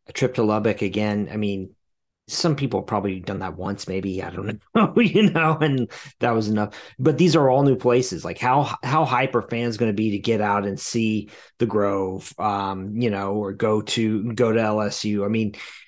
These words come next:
a-, and what's that experience gonna be like? And, you know,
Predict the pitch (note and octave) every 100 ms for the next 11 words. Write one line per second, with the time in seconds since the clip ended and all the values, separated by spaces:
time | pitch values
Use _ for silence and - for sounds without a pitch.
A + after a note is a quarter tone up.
0 | _ - C3+ B2+ C#3 C3+ A#2+ C#3 C#3+ C#3+
1 | B2 A2+ - C3+ B2 - A#2 A2 A#2 B2
2 | A2 A2+ A2 A#2 A#2+ G2+